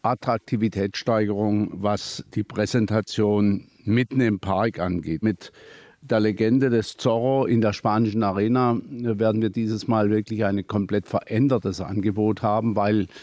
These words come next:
die Arena baulich überdacht wurde. Sie ist jetzt wetterunabhängig zu bespielen. Sie kann mit Licht und anderen Effekten natürlich grandios,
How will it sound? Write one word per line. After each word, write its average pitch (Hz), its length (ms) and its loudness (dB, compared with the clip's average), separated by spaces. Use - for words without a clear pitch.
die 113 100 4
Arena 120 600 2
baulich 117 420 2
überdacht 98 540 0
wurde. 123 300 2
Sie 113 200 0
ist 107 120 0
jetzt 107 200 -2
wetterunabhängig 120 960 2
zu 117 160 2
bespielen. 131 480 2
Sie 117 140 -4
kann 113 200 0
mit 110 200 0
Licht 127 320 0
und 110 200 0
anderen 117 360 2
Effekten 117 520 -2
natürlich 113 520 0
grandios, 107 760 2